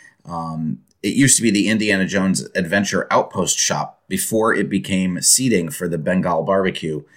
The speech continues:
Uh, and they removed this pinball machine. And now, of course, with the popularity of Indiana Jones and the release of the final film, the pinball machine has returned, and it just kind of sits in a corner.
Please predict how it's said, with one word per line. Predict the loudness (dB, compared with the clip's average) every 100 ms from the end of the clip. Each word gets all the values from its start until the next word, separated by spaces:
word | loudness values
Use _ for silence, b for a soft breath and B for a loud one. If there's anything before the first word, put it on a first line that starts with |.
| B B B
Uh, | -8 -6 -2
and | 0 2 0 0
they | 0
removed | 2 2 2
this | 0 -4
pinball | 0 0 0
machine. | 0 0 0 0 -4 B B -2
And | 0
now, | 2 2 2 0
of | 0
course, | -2 -2 0
with | -4 -2
the | 0 2 0 -4 -4
popularity | -2 0 2 2 2 0
of | 0
Indiana | 0 -2 -2 -4
Jones | -2 0 0
and | -2
the | -4
release | -4 -2 -2
of | -2
the | -6
final | -4 -4 -4
film, | -2 0 2 0 B B B
the | -4
pinball | 2 4 6 4 4
machine | 0 0 0
has | 0 -4
returned, | -6 -6 -4 -2 -2 0
and | -2
it |
just | 0 -2 0
kind | 0
of | 2
sits | 0 0 -2
in |
a | -2
corner. | -6 -2 0 2 -2